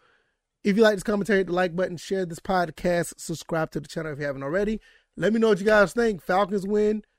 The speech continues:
Eagles win. It's been a great weekend of football. I love coming to you guys, talking about, you know, wins and getting, uh, some positive feedback from not only, uh,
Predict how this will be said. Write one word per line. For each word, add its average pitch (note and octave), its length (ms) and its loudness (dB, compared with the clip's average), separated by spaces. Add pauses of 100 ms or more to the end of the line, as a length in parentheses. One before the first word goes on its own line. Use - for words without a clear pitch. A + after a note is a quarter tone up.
(180)
Eagles G3 400 2
win. G#3+ 360 4 (180)
It's - 100 -20
been - 120 4
a C#3 40 4
great F3 380 2
weekend F#3 480 -2
of C#3+ 180 -8
football. G3 640 0 (260)
I E3 80 0
love F3+ 720 6 (360)
coming G#3 360 2
to G#3+ 120 -4
you F#3+ 160 -4
guys, F#3+ 460 0 (560)
talking G#3+ 300 4
about, F3+ 440 2 (440)
you F#3 120 2
know, F3+ 140 4
wins G3+ 680 6 (260)
and D#3 300 -4
getting, F#3+ 560 2 (320)
uh, F3 280 4
some D3 300 -4
positive F#3+ 460 0
feedback F#3 600 0 (300)
from F#3+ 560 2 (120)
not G3+ 320 4
only, G3+ 480 2 (400)
uh, F#3 180 2